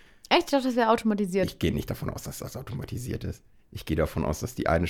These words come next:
Speaker 2: Lage mit der anderen nichts zu tun hat. Du
Speaker 1: Hm.
Speaker 2: drückst halt auf Countdown und vielleicht auch mal nicht.
Speaker 1: Okay.
Speaker 2: Und auf Start.
Speaker 1: Aber wie fandst du das?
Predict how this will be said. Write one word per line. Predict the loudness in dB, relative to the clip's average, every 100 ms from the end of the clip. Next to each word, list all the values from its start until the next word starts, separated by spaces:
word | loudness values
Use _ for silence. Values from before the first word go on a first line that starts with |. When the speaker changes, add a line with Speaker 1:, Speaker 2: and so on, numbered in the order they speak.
| 4
Speaker 2:
Lage | 4 4
mit | 2 2
der | 2
anderen | 4 2 2 0 0
nichts | -2 -6
zu | -6
tun | -2 0
hat. | 0 -4 -12 -20 -20 2
Du | 4
Speaker 1:
Hm. | 4
Speaker 2:
drückst | 0 0 0
halt | 0
auf | 0
Countdown | 2 2 4 2
und | 2 -2 -12 -20 -18 -16 -2
vielleicht | -2 0
auch | -2
mal | -2
nicht. | -2 -6 -14 -20 -20 -4
Speaker 1:
Okay. | -4 -2 -4 -6 -8 -16 _ _
Speaker 2:
Und | -8 -6
auf | -6
Start. | -2 0 0 -4 -12 -2
Speaker 1:
Aber | 4 6
wie |
fandst | 6 4 4
du | 2
das? | 2 2 0